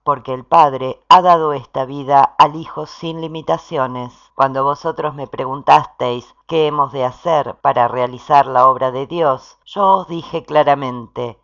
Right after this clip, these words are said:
"Esta es la obra de Dios, que creáis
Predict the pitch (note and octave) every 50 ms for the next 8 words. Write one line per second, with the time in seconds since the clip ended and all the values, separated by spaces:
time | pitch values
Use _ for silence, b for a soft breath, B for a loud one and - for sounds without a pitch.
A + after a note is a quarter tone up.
0 | _ - E3+ E3+ C#3+ - _ _ - C#3 C3+ C3+ C3 B2 B2+ C#3 C3 B2+ C3 C3+
1 | B2 C3 C3 C3 C3 C3+ A#2+ C3 B2+ A#2+ A2+ A2+ - - _ _ _ _ - -
2 | - - C#3 C3+ C#3 C#3 C#3+ C#3+ D3 D3+ C#3+ - -